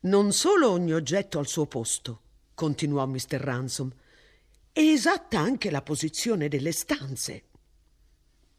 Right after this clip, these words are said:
"Pareti di cartongesso", disse Martin. "Evidentemente se le sono portate dietro loro." "Ma il soffitto non c'è"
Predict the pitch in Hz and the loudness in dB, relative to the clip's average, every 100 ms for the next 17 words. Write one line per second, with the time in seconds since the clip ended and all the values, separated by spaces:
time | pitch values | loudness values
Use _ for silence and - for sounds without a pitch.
0 | _ _ _ - 160 214 262 233 226 214 | _ _ _ 0 4 4 4 0 2 0
1 | 208 - 226 202 320 - - 185 - _ | 0 0 0 0 0 -2 -4 -6 -8 _
2 | _ _ _ 143 170 - 160 160 143 135 | _ _ _ -6 -4 -2 -2 -2 -2 -6
3 | - 156 147 - - - _ _ _ _ | -6 -6 -6 -10 -20 -20 _ _ _ _
4 | _ 415 381 320 339 349 302 330 294 277 | _ 4 6 6 6 6 6 4 4 2
5 | 254 240 262 226 233 220 247 226 208 190 | 2 2 2 2 0 0 0 2 0 0
6 | 196 175 170 151 143 156 - _ _ _ | -2 -2 -2 0 -2 -4 -8 _ _ _
7 | _ _ _ _ _ _ _ _ 156 180 | _ _ _ _ _ _ _ _ 2 4
8 | 196 202 - 214 - - 302 - - 349 | 4 2 2 0 0 0 0 0 -2 -2
9 | 349 - _ 240 247 339 370 - - 285 | -2 -14 _ 4 6 8 6 6 4 4